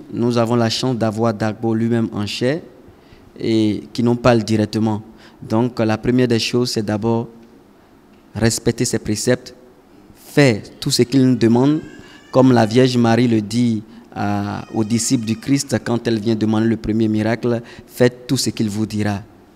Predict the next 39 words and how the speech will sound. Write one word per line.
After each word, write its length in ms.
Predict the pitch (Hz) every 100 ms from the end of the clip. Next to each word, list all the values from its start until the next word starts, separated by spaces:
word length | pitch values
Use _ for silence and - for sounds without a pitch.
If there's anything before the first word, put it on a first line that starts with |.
| _ _
Voilà. 460 | 107 101 104 101 101 - - -
Donc, 320 | 110 113 131
c'est 160 | - 120
un 100 | 117
peu 160 | 113
ça. 260 | 113 110 104 - - -
Donc, 240 | 113 127
ça, 320 | 131 123 117 -
il 120 | 120
reviendra 560 | 120 117 123 123 135 123
au 60 |
Dagbovi 560 | 107 107 107 113 113 131 - -
de 100 | 110
mettre, 560 | 107 110 135 - 143 - - -
d'appliquer 640 | 110 107 - 123 - 143
à 80 | -
la 160 | 107 107
lettre 420 | 117 139 - 107 - -
ce 120 | 113
que 140 | 131
dit 220 | 120 110
la 120 | 123 104
Vierge 280 | 113 110
Marie. « 320 | 107 104 104 107 - -
Faites 380 | - - 151 -
ce 340 | - - 120
qu'il 260 | - 123 110
vous 140 | 110
dira. » 360 | 104 104 104 101 - - -
Donc, 320 | 101 113 131 160 - -
d'abord, 460 | 107 110 120 131
faites 240 | - 131 -
tout 120 | 165
ce 100 | -
que 140 | -
Dagbo 340 | 110 110 104 113
nous 140 | 113
dit, 240 | 104 101 - - - - - -
sans 420 | - - 135